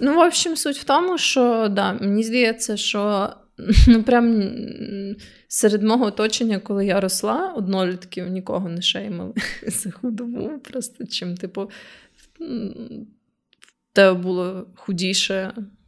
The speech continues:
тіло, типу, тим воно було. Ну, звісно ж, воно має бути ідеальним, звісно ж, в тебе мають бути разом з тим цицьки, і срака, і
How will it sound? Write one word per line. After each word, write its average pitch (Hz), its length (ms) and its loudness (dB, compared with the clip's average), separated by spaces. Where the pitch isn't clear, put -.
тіло, 202 420 -2
типу, 185 380 -12
тим 175 220 -8
воно 170 200 -8
було. 175 260 -6
Ну, 220 160 2
звісно 240 360 2
ж, 226 120 0
воно 196 160 0
має 185 240 2
бути 185 280 -4
ідеальним, 202 680 -2
звісно 185 360 -6
ж, 170 80 -6
в 170 80 -10
тебе 175 180 -6
мають 175 300 -6
бути 170 220 -10
разом 175 280 -4
з - 80 -4
тим 165 200 -6
цицьки, 277 600 -8
і - 120 -14
срака, 220 640 -6
і 214 400 -6